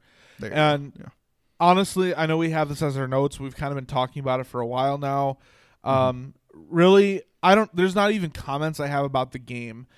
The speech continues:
Speaker 2: Um, the g-, the result of the game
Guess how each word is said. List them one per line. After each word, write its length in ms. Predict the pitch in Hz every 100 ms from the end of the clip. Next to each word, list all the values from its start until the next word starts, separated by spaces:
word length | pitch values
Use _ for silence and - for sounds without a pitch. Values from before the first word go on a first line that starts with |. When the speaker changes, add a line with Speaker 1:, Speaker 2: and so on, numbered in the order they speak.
| _ _ -
Speaker 2:
Um, 440 | 139 139 135 127 - _ _ _ _ _ _
the 200 | 160 175
g-, 180 | 143 - 160 156 _
the 200 | 175 160 175
result 680 | 185 170 143 147 190 202
of 160 | 165 165
the 120 | 160
game 560 | 143 127 127 143 165